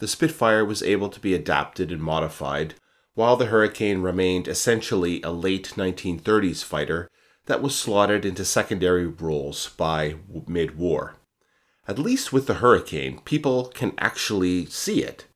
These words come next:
can see it in museums, even see them flying.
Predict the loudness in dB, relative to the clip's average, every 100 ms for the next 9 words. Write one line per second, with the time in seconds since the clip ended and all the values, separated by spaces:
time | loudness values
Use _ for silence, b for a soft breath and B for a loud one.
0 | _ _ _ -12 -10 -6 -2 0 -2 -4
1 | -6 -6 0 6 8 6 4 -4 -8 -10
2 | -10 -6 -6 -6 -6 -2 0 0 -2 -4
3 | -4 -2 4 8 8 6 2 -4